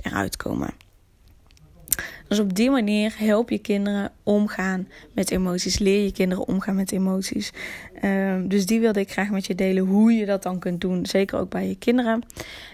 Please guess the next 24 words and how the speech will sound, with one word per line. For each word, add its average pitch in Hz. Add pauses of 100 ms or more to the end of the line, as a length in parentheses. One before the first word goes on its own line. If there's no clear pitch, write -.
(140)
En, 226 (300)
<clears throat> 254
sorry. 220 (1700)
En, 233
eh, 202
doe 208
dus 208
voor -
jezelf 214
ook 208
gewoon 196
lekker 190
mee 202
met 190
de -
online 190
Reiki 202
groepsessies. - (460)
Om, 202
eh, 196 (100)
daarin 196 (440)
los 196
te 208
laten. 196